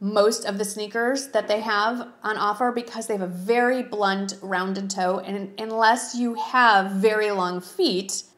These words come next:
they're not particularly flattering. Again, these tips that I am giving you are huge generalizations. Of course, there will be exceptions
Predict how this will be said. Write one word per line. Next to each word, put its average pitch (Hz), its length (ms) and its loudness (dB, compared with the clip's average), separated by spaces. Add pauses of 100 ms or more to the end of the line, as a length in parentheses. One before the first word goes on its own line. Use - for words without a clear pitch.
they're 240 240 0
not 214 320 2
particularly 185 640 -4
flattering. 170 520 -6
Again, 196 420 -2
these 285 340 -4
tips 359 400 0
that - 160 -4
I 277 120 2
am 269 200 0
giving 254 320 -4
you 339 320 -2 (200)
are 240 180 2
huge 427 640 4
generalizations. 214 880 2
Of 254 240 0
course, 349 320 0
there 294 140 -6
will 269 120 2
be 226 120 -2
exceptions 190 640 -4